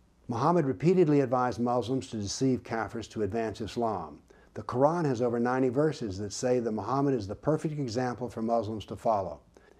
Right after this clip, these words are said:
Do you follow the perfect example of Muhammad? Have you ever deceived a Kafir?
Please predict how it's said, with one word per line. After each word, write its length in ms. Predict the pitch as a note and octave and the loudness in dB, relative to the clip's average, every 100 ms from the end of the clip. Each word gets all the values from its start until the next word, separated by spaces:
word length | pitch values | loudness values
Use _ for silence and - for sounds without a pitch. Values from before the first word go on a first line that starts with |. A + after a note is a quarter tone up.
| _ - | _ -10
Do 100 | A2+ | -2
you 200 | A#2 D3 | 2 2
follow 380 | C#3+ C3+ A#2+ A2 | 2 2 2 0
the 80 | F#2 | -6
perfect 560 | - B2 G#2 A2+ G#2 - _ _ _ | -6 -6 -4 -10 -12 -20 _ _ _
example 580 | G#2+ F#2+ G#2 F#2 F2 G#2 | -10 -8 -8 -8 -10 -12
of 140 | G2+ G2 | -10 -8
Muhammad? 500 | A2 C#3+ C3 E2 D2+ _ _ _ - _ _ - | -4 -2 -2 -4 -14 _ _ _ -20 _ _ -12
Have 200 | G#2+ G#2+ | -6 -2
you 160 | B2+ | 0
ever 320 | C3 C3 B2+ | 0 0 0
deceived 840 | A2+ G#2 - - D3+ A#2 G#2+ G#2 - - | -2 -4 -2 2 4 4 -2 -6 -12 -16
a 80 | - | -10
Kafir? 560 | - A2+ - - - | -4 -4 -4 -16 -20